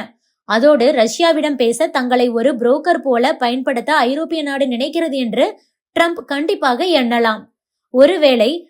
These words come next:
அப்படி எதுவும் நினைக்காமல் ஐரோப்பிய நாடுகளின் புதிய ஒப்பந்தத்தை அமெரிக்கா, ரஷ்யா ஏற்றுக்கொண்டு போரை நிறுத்தும் பட்சத்தில் அது உக்ரைன் மக்களுக்கு மட்டுமின்றி ஐரோப்பிய நாடுகளுக்கு கிடைத்த மிகப்பெரிய மகிழ்ச்சியான ஒரு செய்தியாக இருக்கும்.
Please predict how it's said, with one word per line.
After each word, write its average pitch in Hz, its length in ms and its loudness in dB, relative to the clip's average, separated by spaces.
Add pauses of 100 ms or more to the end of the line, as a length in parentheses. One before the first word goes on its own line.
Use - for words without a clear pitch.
(100)
அப்படி 285 380 0
எதுவும் 330 360 0
நினைக்காமல் 277 600 -2
ஐரோப்பிய 320 500 0
நாடுகளின் 285 540 -2
புதிய 269 380 -2
ஒப்பந்தத்தை 226 720 -4 (200)
அமெரிக்கா, 285 460 -2
ரஷ்யா 269 360 0
ஏற்றுக்கொண்டு 247 680 -2
போரை 277 340 2
நிறுத்தும் 294 380 -2
பட்சத்தில் 220 640 -6 (220)
அது 302 320 0
உக்ரைன் 381 260 -6
மக்களுக்கு 294 460 -2
மட்டுமின்றி 226 500 -4
ஐரோப்பிய 330 460 -2
நாடுகளுக்கு 269 540 -2
கிடைத்த 247 360 -2
மிகப்பெரிய 302 520 -2
மகிழ்ச்சியான 302 600 -4
ஒரு 277 160 -4
செய்தியாக 254 600 -2
இருக்கும். 247 540 0